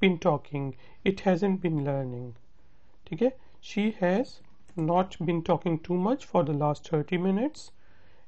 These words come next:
It has not been running very fast for last ten minutes, and they have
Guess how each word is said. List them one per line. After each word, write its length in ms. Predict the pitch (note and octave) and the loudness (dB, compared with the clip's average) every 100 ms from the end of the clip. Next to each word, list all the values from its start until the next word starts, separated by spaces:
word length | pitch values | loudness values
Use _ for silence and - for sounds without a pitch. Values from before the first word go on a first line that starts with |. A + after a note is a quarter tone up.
| - | 0
It 260 | G#3 G3+ - | 0 0 2
has 560 | F#3+ D3+ D3 G3 - - - - - - - - - - - - - | 4 4 4 0 -4 -16 -16 -16 -16 -16 -16 -16 -16 -16 -16 -16 -8
not 520 | B3+ A#3 B3 C4+ - - | -2 4 6 6 2 -2
been 240 | F3 F#3 D#3+ | 4 6 6
running 400 | E3+ E3+ F3+ E3 | 6 6 4 4
very 220 | D#3+ D#3 | 4 4
fast 400 | D#3 F3+ E3+ E3+ | 4 6 6 6
for 160 | - E3 | 4 6
last 300 | D3 C#3+ - | 6 2 0
ten 240 | - G3+ | 0 4
minutes, 460 | E3 C#3+ E3 F#3+ - - - - - | 4 6 2 2 -10 -16 -16 -12 -2
and 200 | F3 D#3 | 0 4
they 200 | F3+ F#3 | 6 6
have 540 | F3 D#3 E3 C4+ - | 6 2 4 2 -2